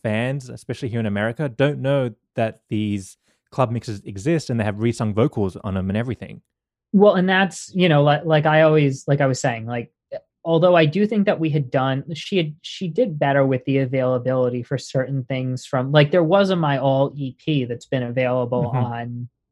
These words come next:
Speaker 2: Spotify this whole time. And,
Speaker 1: Yeah.
Speaker 2: you know, My All and, actually, no, none of the Butterfly mixes, but, you know, like, My All and Fly Away are available on the remixes. So you do get
Speaker 1: Right. But I think
Speaker 2: You do
Speaker 1: people
Speaker 2: get,
Speaker 1: don't,
Speaker 2: but
Speaker 1: yeah.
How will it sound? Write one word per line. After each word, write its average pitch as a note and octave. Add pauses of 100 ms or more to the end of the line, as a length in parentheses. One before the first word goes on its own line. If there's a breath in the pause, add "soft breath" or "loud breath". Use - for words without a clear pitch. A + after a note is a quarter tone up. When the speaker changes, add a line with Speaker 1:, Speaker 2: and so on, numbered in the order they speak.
(120)
Speaker 2:
Spotify B2+
this B2
whole A#2+
time. A#2+
And, A#2+ (120)
Speaker 1:
Yeah. A2
Speaker 2:
you D3+
know, C#3
My C#3
All C3+
and, B2+
actually, D#3
no, D3
none D3+
of E3+
the D3
Butterfly B2+
mixes, A#2+
but, C#3+
you E3+
know, D#3+
like, D3+
My D#3+
All D#3
and C#3
Fly C#3
Away B2
are B2+ (580)
available C3
on B2
the B2+
remixes. B2+
So -
you C3
do C#3+
get B2+ (200)
Speaker 1:
Right. A2 (100)
But C#3+
I C#3
think E3
Speaker 2:
You D3
do E3
Speaker 1:
people -
Speaker 2:
get, D#3
Speaker 1:
don't, C#3
Speaker 2:
but D3
Speaker 1:
yeah. C3